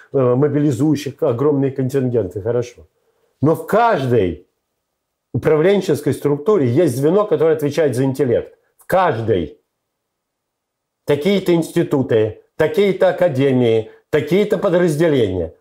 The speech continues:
Они каждый день, двадцать четыре часа в сутки, или, не знаю, свой восьмичасовой рабочий ленивый день,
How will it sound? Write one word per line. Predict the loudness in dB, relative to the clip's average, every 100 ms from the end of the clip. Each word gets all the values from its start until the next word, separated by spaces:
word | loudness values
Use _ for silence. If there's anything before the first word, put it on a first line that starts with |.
| -4
Они | 0 0 0
каждый | 0 0 0 0
день, | 0 2 2 0 -4 -12 _ -14
двадцать | -4 -2 0 -2 -2
четыре | -2 0 -2
часа | -2 0 0
в |
сутки, | 0 -2 0 0
или, | 2
не | 2
знаю, | 2 2 0 -2 -6
свой | 0 2
восьмичасовой | 2 0 -2 0 2 4
рабочий | 2 2 0 2
ленивый | 2 2 2 2
день, | 2 0 -4